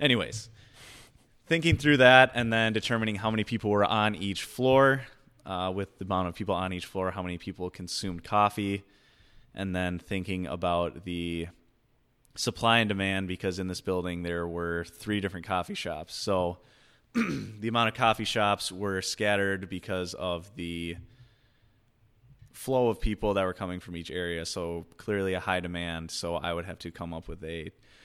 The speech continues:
very high number. And in the moment, my math was not good at all. I was trying to think too quick, and I came up with a number. I said about thirty-six hundred, and once again, kind of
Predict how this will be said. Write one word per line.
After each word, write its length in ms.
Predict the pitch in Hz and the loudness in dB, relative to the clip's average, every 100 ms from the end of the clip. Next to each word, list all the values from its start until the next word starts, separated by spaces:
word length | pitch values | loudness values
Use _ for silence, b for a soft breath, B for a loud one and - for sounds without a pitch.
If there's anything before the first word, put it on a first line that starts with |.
| b b - | b b 2
very 200 | 131 117 | 6 8
high 160 | 117 | 8
number. 340 | 110 107 107 110 | 6 6 6 6
And 340 | 90 104 98 | 4 0 -2
in 160 | 98 160 | -2 0
the 80 | 180 | 4
moment, 420 | 165 180 120 110 | 4 4 2 2
my 160 | 113 | 2
math 380 | 110 98 107 107 | 2 2 2 0
was 220 | 92 82 | -2 -4
not 320 | 92 87 92 90 | -2 0 -2 0
good 160 | 92 | 0
at 120 | 90 | 0
all. 360 | 82 78 73 - - - | 0 -4 -6 -8 -18 -6
I 320 | 98 92 92 | 2 4 4
was 520 | 92 90 90 - - | 4 2 2 0 -2
trying 180 | - 104 | 2 2
to 60 | 95 | 4
think 200 | 104 95 | 2 2
too 160 | 110 | 2
quick, 440 | 98 107 110 107 - | 2 4 4 2 -4
and 760 | 101 92 92 92 92 92 - - b b b b b b b b _ _ _ | -2 0 2 2 0 -2 -4 -12 b b b b b b b b _ _ _
I 40 | 123 | 0
came 220 | 160 147 | 4 6
up 140 | 135 | 6
with 140 | 127 120 | 6 4
a 60 | |
number. 320 | 107 107 107 | 4 2 4
I 60 | 104 | 2
said 200 | - 107 | 2 0
about 260 | 101 101 - | 2 0 0
thirty-six 460 | 101 95 - 92 | -4 -2 -4 -4
hundred, 460 | 98 90 92 90 85 | -4 -2 0 0 -2
and 420 | 87 87 85 82 | -4 -2 -2 -2
once 220 | 87 90 - | -2 -2 -2
again, 400 | 87 85 82 85 | -2 -2 -2 -4
kind 260 | - 82 | -6 -4
of 320 | 85 80 - | -4 -4 -10